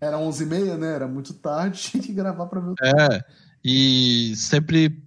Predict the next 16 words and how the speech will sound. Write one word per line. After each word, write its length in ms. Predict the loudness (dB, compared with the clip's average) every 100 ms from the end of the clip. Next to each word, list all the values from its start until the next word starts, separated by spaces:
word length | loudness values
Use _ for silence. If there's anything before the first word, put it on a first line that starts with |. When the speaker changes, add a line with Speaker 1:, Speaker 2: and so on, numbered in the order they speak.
| _
Speaker 2:
sei 140 | 2
lá, 200 | 4 4
gravava 440 | 4 4 6 8 6
o 60 |
Jô 100 | 6
Soares 380 | 6 6 6 6
e 20 |
sempre 220 | 2 0 2
pegava 360 | 4 4 4
um 60 | 2
filme 300 | 2 2 2
da 80 | 0
madrugada 600 | 0 0 0 0 2 0
em 80 |
seguida 540 | -4 -4 -2 -2 0 0
e 340 | 0 -2 -4